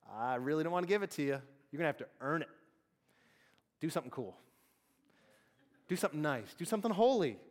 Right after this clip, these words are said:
and then maybe I'll give you the blessing a little bit." No, no, no. The Bible says God is far more eager to bless us than we are willing to receive a blessing from him.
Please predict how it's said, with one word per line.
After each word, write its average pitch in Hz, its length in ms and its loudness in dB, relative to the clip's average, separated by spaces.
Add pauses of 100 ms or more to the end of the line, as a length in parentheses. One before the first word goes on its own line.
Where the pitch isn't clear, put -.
(100)
and 135 120 -4
then 139 80 -2
maybe 139 240 0
I'll 131 60 2
give 123 180 -6
you 120 80 -8
the 113 60 -6
blessing 107 360 -10
a 101 40 -12
little 95 120 -16
bit." - 80 -18
No, 123 120 -10
no, 131 100 -8
no. 107 220 -10 (540)
The - 20 -8
Bible 139 240 0
says 123 180 -6
God 117 300 0
is 101 180 -12 (120)
far 143 1000 -6
more 120 400 -8
eager 110 340 -8
to 98 120 -20
bless 95 400 -14
us - 420 -20 (640)
than 117 220 -8
we 120 200 -8
are 107 380 -6 (120)
willing 113 720 -6 (360)
to 127 220 -10
receive 98 680 -12 (200)
a 101 60 -16
blessing 95 520 -14 (160)
from 101 160 -16
him. 113 180 -14